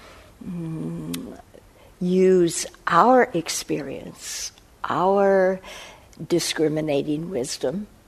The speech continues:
to see what, what is skillful, what is helpful, what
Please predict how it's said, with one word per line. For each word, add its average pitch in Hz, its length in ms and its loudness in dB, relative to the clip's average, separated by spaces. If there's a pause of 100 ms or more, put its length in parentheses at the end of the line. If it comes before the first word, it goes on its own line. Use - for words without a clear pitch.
(420)
to 190 120 -6
see - 880 2 (640)
what, 190 480 4 (400)
what 214 560 0
is 226 180 -2
skillful, 226 580 -4
what 190 240 0
is 190 260 -4
helpful, 214 720 -2
what 165 400 0